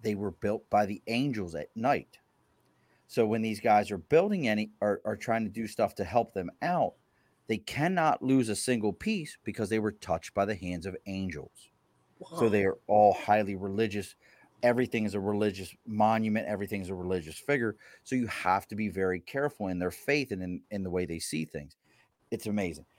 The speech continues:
Speaker 1: So we're gonna finish, we're gonna do our U S tour, and then we'll do our European tour, and we'll, that's a whole nother thing. They'll have to get us a
Speaker 2: Fine.
Speaker 1: better
Speaker 2: I'm
Speaker 1: R V
Speaker 2: in.
Speaker 1: than mine.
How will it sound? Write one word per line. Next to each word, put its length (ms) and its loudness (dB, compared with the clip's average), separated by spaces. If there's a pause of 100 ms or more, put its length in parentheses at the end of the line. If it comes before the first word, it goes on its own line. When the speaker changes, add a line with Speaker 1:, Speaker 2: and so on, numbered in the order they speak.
Speaker 1:
So 120 2
we're 100 6
gonna 160 2
finish, 280 0 (120)
we're 120 -2
gonna 160 4
do 140 0
our 260 4
U 240 2
S 160 6
tour, 200 0
and 80 -4
then 100 -2
we'll 60 -2
do 100 0
our 140 0
European 600 -2
tour, 200 -6
and 80 -8
we'll, 80 -10
that's 220 -8
a 40 -12
whole 300 -4
nother 240 -4
thing. 300 -12 (280)
They'll 120 4
have 160 8
to 60 -2
get 100 8
us 60 10
a 20 12
Speaker 2:
Fine. 100 12
Speaker 1:
better 320 4
Speaker 2:
I'm 140 4
Speaker 1:
R 120 12
V 100 12
Speaker 2:
in. 80 12
Speaker 1:
than 60 2
mine. 340 -2